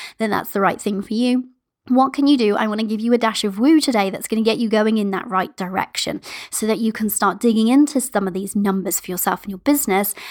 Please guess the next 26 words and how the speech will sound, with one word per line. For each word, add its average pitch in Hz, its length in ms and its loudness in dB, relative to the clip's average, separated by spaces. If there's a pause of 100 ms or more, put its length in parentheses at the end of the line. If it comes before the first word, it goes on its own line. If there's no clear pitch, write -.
(140)
and 233 160 2
empower 220 640 0
yourself. 190 680 -2 (260)
When 214 260 2
you 214 160 2
know 208 280 2
what's - 180 -4
going 202 240 0
on 277 100 4
in 269 120 6
your 262 80 4
business, 240 400 0
you 208 60 -6
can 208 120 -10
be 202 80 -6
empowered 190 640 0
to 202 480 0 (240)
make 208 300 0
positive - 540 -6
changes, - 640 -6
right? 185 160 2 (360)
It's 233 140 -4
all 269 160 6
around 226 220 4
abundance 196 420 -2
mindset. 196 440 -6